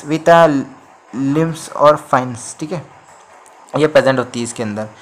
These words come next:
So तीनों feature यानी तीनों important point है ये कि notochord होती है, then, uh, dorsal hollow nerve cord भी होती है इसके अंदर, जिसको अपन पृष्ठ तंत्रिका रज्जु या फिर रज्जु बोल सकते हैं।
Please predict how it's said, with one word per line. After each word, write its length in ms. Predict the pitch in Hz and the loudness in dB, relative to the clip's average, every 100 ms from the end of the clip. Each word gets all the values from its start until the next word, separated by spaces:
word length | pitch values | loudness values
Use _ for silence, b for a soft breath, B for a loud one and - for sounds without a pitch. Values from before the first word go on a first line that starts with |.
| B B - | B B -14
So 120 | 147 | -10
तीनों 200 | 143 147 | -4 -4
feature 400 | 147 135 151 151 | -4 -4 0 2
यानी 280 | 156 147 147 | 2 -2 -4
तीनों 260 | 139 143 139 | -8 -8 -8
important 420 | 135 139 151 151 | -4 -4 -4 -2
point 260 | 147 143 | -2 -2
है 100 | 156 | -2
ये 160 | 170 190 | -2 -4
कि 140 | 175 | -4
notochord 360 | 143 131 131 135 | -4 0 2 2
होती 240 | 135 143 | 2 0
है, 300 | 139 135 131 | 2 2 2
then, 260 | 127 131 131 | 0 0 0
uh, 720 | 131 131 127 - - - 120 131 | 0 0 -2 -8 -18 -2 0 2
dorsal 440 | 127 151 147 151 156 160 - - - - | 2 4 4 6 4 4 -2 -18 -14 -2
hollow 220 | 131 147 | 2 2
nerve 320 | 143 139 143 - | 4 2 2 2
cord 160 | 135 135 | 2 2
भी 80 | |
होती 240 | 135 120 131 | -2 -2 -8
है 0 | |
इसके 180 | - 123 | -6 -8
अंदर, 240 | 117 113 117 | -6 -8 -8
जिसको 240 | 123 - 131 | -12 -8 -6
अपन 160 | 135 - | -6 0
पृष्ठ 300 | 147 143 - 156 156 143 - - - | 0 0 0 4 4 2 -6 -20 -8
तंत्रिका 520 | 135 131 139 147 147 - - - - | -8 -6 0 2 2 -2 -16 -16 -12
रज्जु 340 | 117 117 139 | -12 -6 0
या 120 | 135 | 0
फिर 220 | 131 139 - - 127 | 0 -4 -12 -16 -12
रज्जु 200 | 131 131 | -6 -2
बोल 140 | 131 | -2
सकते 300 | 131 135 156 | -4 -10 -10
हैं। 180 | 170 | -10